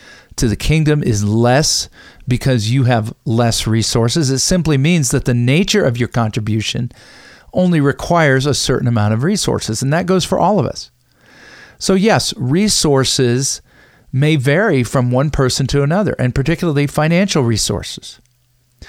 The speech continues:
I don't know a lot of billionaires, but I know that billionaires have a lot of resources.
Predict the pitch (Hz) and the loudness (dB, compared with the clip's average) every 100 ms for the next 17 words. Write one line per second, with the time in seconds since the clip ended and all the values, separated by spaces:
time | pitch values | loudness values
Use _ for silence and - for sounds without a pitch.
0 | - - 117 123 123 131 143 143 135 139 | -20 -6 -2 0 2 2 4 4 2 2
1 | 139 151 156 156 185 139 123 123 139 151 | 2 2 2 2 2 0 0 2 2 2
2 | 135 123 - - - 104 131 165 160 156 | 2 0 -6 -20 -8 0 2 4 2 2
3 | 147 135 120 110 113 139 160 170 202 - | 2 2 2 0 0 2 2 2 2 0
4 | 113 98 - - - | -2 -4 -10 -14 -18